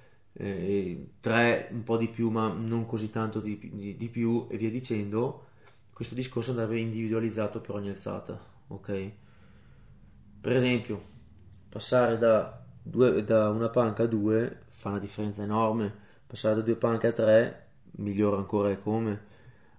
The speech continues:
Quattro panche rispetto a tre, già sì, si ottiene di solito di più, ma non è tutta sta gran differenza, magari c'è chi invece magari faceva meglio con tre.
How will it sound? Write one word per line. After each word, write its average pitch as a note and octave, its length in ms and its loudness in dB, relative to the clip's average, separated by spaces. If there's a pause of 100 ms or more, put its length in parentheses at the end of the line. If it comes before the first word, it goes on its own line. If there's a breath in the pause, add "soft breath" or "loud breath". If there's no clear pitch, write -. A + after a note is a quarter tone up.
Quattro D3+ 340 6
panche C#3+ 300 4
rispetto C#3+ 280 2
a D#3 40 6
tre, B2+ 520 4
già B2 760 0
sì, - 480 -2 (840)
si - 220 -2
ottiene B2+ 280 2
di A#2 80 2
solito B2 280 0
di C3 120 -2
più, A2 300 2
ma G#2+ 260 -2
non G#2+ 160 -2
è G#2 80 -2
tutta - 220 -8
sta A2 140 -6
gran G#2+ 160 -4
differenza, G#2+ 500 -2
magari A2 220 -2
c'è A2+ 100 -2
chi - 140 -8
invece G2+ 400 -2
magari G2 220 -2
faceva G2 320 -10
meglio F#2+ 280 -4
con G2+ 160 -2
tre. G2+ 400 -2